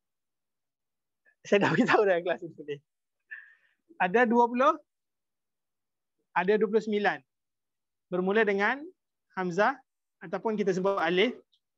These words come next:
Ni sebenarnya hamzah. Sampailah ya. Dan sebelum huruf ya ni kita ada, uh, huruf lam alif. Lam alif ni sebenarnya huruf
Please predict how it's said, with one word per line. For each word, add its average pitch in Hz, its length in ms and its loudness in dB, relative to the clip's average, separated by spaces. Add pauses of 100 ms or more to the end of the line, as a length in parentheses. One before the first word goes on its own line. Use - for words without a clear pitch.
(400)
Ni 196 80 4
sebenarnya 202 400 0
hamzah. 196 320 -2 (1120)
Sampailah 208 720 0 (1600)
ya. 160 480 0 (3000)
Dan 185 160 2
sebelum 220 240 2
huruf 214 320 2
ya 220 160 2
ni 254 80 -4
kita 208 400 0
ada, 247 240 -2 (240)
uh, 185 320 -2
huruf 220 320 0 (800)
lam 202 240 -2
alif. 196 320 -4 (560)
Lam 185 160 0
alif 226 240 -2
ni 247 80 -6
sebenarnya 220 560 -4
huruf 202 320 0